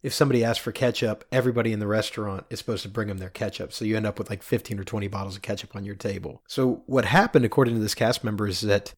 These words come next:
Disney never officially sanctioned this. This was never Disney's idea. And recently, because some guests were getting offended,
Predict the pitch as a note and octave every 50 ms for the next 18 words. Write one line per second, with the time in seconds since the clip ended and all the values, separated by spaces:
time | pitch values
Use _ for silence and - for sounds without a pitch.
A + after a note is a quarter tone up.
0 | - A#2+ G#2+ C#3 D#3 E3+ D3+ D3+ D3 C#3 B2+ B2 A#2+ - - _ - B2 B2+ C3+
1 | C#3+ D#3+ D#3 B2+ G#2 - - C3+ A#2 - - A2+ G#2+ - - - A2+ G#2+ A2 G#2+
2 | - B2+ A#2 A#2+ B2 B2 A#2+ A#2+ A#2+ - - A#2 G#2 - A2+ F#2+ G#2+ A2 A2+ A2
3 | A2+ A2 G2 G2 A2+ G#2+ G2+ A#2 A2+ G#2+ G2+ G#2 G2+ G2+ G2 G#2 G#2+ A#2 A#2+ B2
4 | B2+ B2+ - _ - A#2+ A2+ A2 A2 - - _ _ _ _ - - - - A2+
5 | B2 C#3+ D3 - - - B2 A#2 A2+ G#2+ G#2 A2+ G2+ - - - C3+ C3+ C3+ C3+
6 | B2+ B2 A2+ - - - _ _ - - - - B2+ A#2 G#2+ G#2+ A#2+ A#2 A#2+ -
7 | - - A#2+ G#2 G2+ A2 G#2 G2+ G2+ G2+ - - - G#2 G#2 G#2+ A#2+ B2 C3 -